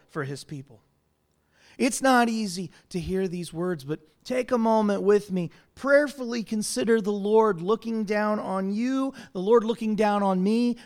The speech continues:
this morning at Ferris Church of Christ, knowing what we bring to him as temples of the Holy Spirit ourselves.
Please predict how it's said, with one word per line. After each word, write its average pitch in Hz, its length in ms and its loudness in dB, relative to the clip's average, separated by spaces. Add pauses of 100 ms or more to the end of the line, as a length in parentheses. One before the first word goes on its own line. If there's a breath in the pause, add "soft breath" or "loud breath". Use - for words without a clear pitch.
this 175 280 -4
morning 214 500 -2 (680)
at 143 160 -10
Ferris 220 440 4
Church 208 280 -2
of 180 120 -10
Christ, 190 600 -4 (240 loud breath)
knowing 254 440 6
what 226 200 6
we 247 180 0
bring 233 340 0
to 226 140 -8
him 147 420 -8 (760)
as 175 240 -4
temples 220 420 -2
of 180 80 -8
the 180 80 -4
Holy 185 260 -2
Spirit 175 500 -4
ourselves. 139 840 -10